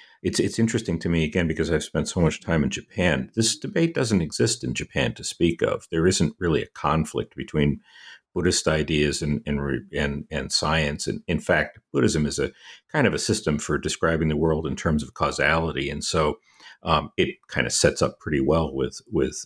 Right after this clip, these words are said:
um, you know, modern science. But there is a tendency on both sides of the Western, or at least the American religion science debate, to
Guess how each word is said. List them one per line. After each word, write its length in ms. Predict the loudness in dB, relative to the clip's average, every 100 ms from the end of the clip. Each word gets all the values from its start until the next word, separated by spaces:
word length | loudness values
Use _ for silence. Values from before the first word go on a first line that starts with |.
| -4
um, 360 | -4 -4 -8 -18 _ _ -20 _ -4
you 100 | -2
know, 220 | -4 -6 -2
modern 340 | 2 2 0
science. 440 | 0 2 2 0 2
But 200 | 4 2 -6 _ _ _ -20 -20 -20 -20 _ _ _ _ _ _ _ _ -20 _ -4
there 200 | 0 2
is 160 | 2
a 100 | 0
tendency 960 | -2 -4 0 2 2 -2 2 2 2 -2 -12 -2
on 260 | 2 2 2
both 320 | 0 0 -2
sides 480 | 2 4 4 2 -2
of 160 | -4
the 80 | -6
Western, 640 | 0 2 2 0 2 2
or 120 | -2 -6
at 140 | -4
least 280 | 2 2 2
the 80 | -2
American 500 | -2 0 0 -2 -4
religion 420 | -2 -2 -2 -4
science 400 | 0 2 2 -2
debate, 440 | -6 0 0 -2 _ _ _ _ _ _ _ _ -20 -20 -12
to 140 | -10